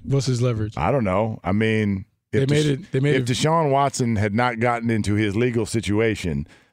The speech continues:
Speaker 2: there was a big debate going on about how much leverage he had in that, in that
Speaker 1: Mm-hmm.
Speaker 2: moment. I felt he had almost all of it.
Speaker 1: See, and I didn't f-, I didn't believe he had any of it.
Speaker 2: Why?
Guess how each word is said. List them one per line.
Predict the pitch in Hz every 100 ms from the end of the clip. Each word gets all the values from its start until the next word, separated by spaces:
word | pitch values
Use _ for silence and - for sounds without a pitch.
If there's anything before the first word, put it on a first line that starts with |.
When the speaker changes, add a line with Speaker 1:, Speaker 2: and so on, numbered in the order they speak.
| -
Speaker 2:
there | 110
was | 107 98
a |
big | 101 131 110
debate | 107 123 127 117
going | 107 98
on | 95 92 101
about | 98 98
how | 92 104
much | 104 -
leverage | 123 151 123 85
he | 95
had | 92 90 78
in |
that, | 87 87 - - _ -
in | 117
that | 110
Speaker 1:
Mm-hmm. | 98
Speaker 2:
moment. | 98 87 67 -
I | 107 113
felt | 113 101
he | 95 95
had | 90 85 85 80 - _ _ _ _ _ _
almost | 95 90 101 -
all | 175 143
of | 82
it. | 69 - - - _
Speaker 1:
See, | - 120
and | 123
I | 135
didn't | 135 123
f-, | 131 139
I | 127
didn't | 143 117
believe | 117 120 120 113
he | 113
had | 110
any | 113 135 104
of | 101
it. | 87
Speaker 2:
Why? | 104 139 156 95 67